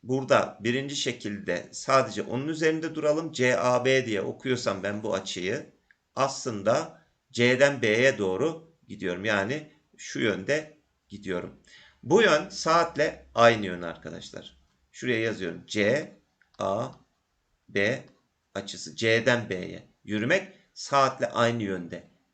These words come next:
Bu açıyı belli etmek demek. Saatle aynı yön trigonometride negatif kabul edilmiş.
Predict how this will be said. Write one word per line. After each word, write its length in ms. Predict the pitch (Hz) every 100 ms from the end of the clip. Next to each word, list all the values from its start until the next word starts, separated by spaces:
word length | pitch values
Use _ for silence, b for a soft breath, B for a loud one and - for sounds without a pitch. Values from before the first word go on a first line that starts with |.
| _ _
Bu 200 | 101 113
açıyı 560 | 98 - 92 90 85 -
belli 280 | - 107 101
etmek 380 | 95 - 90 -
demek. 240 | 90 85 - b b b b
Saatle 580 | - - 139 147 147 165
aynı 380 | - 127 151 160
yön 340 | 113 135 147 _ _ _
trigonometride 920 | 120 117 123 131 123 120 95 131 - _ -
negatif 560 | 113 104 - - -
kabul 260 | - 95 95
edilmiş. 640 | 90 87 85 - - _